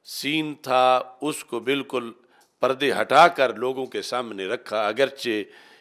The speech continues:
اس کے نتیجے میں آپ کو اپنی جان بھی دینا پڑی، شہید بھی ہوئے، مگر اسلام کے خلاف یہ جو شدید ترین فتنہ تھا، کان ابن عمر یراہم شرار خلق اللہ،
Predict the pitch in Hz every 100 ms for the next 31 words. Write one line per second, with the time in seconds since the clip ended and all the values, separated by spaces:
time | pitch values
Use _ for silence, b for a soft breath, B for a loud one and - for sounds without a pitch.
0 | _ 127 131 - 113 104 127 123 127 104
1 | 95 101 104 120 - - 107 - 110 117
2 | 90 98 117 135 135 139 131 120 95 98
3 | 92 101 - 92 131 117 123 87 80 85
4 | b b b b - 117 110 104 95 b
5 | b b _ - - 117 131 135 131 117
6 | 104 98 101 104 113 110 - - 107 110
7 | 101 98 87 b b b b - - 117
8 | 131 135 120 - 127 143 165 170 - 147
9 | - 139 113 - 98 87 b b b _
10 | - 120 113 117 101 107 117 120 113 98
11 | 90 90 98 104 113 98 113 92 101 -
12 | 107 110 98 90 107 98 - 143 107